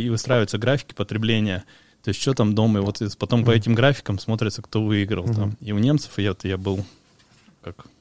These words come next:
Speaker 1: экспонат
Speaker 2: Эксперт.
Speaker 1: стоит,
Speaker 2: Мгм.
Speaker 1: у них, э, вот такой дом, который выиграл один из таких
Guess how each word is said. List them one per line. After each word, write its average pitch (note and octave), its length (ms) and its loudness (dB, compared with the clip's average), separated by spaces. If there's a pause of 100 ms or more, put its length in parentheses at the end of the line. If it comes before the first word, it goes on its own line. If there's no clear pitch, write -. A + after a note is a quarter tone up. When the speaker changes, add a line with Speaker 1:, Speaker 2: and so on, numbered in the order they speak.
(640)
Speaker 1:
экспонат A2+ 500 4
Speaker 2:
Эксперт. - 140 -10
Speaker 1:
стоит, C3 400 0 (160)
Speaker 2:
Мгм. G#2 200 0
Speaker 1:
у G#2+ 80 -2
них, G2+ 260 -2
э, F#2+ 320 -2
вот F#2+ 120 -4
такой G#2 240 0
дом, C#3+ 240 2
который A2+ 380 0
выиграл G2 460 0
один F#2+ 240 -2
из - 100 -8
таких - 300 -14